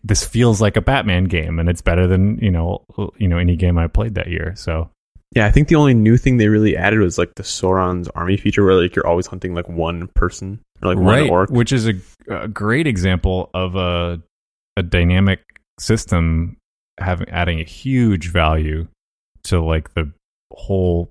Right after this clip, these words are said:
Speaker 1: process of that game. Like, that, that was a really simple system. Like, what happens is, um, all the enemies that you fight, like, over the, the course of the game, um,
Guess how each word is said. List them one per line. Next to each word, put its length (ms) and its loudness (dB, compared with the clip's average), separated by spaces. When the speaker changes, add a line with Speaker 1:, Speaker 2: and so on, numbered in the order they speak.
Speaker 1:
process 400 -4
of 100 -6
that 80 -12
game. 240 -6
Like, 140 -6
that, 300 -2
that 100 0
was 220 0
a 340 0
really 300 2
simple 640 0
system. 600 -4
Like, 200 -4
what 100 -4
happens 480 0
is, 460 -4
um, 580 -4
all 240 4
the 140 2
enemies 460 2
that 140 -2
you 120 -2
fight, 460 -2
like, 180 -6
over 240 -4
the, 200 -6
the 80 -10
course 320 -8
of 80 -8
the 60 -6
game, 460 -6
um, 500 -2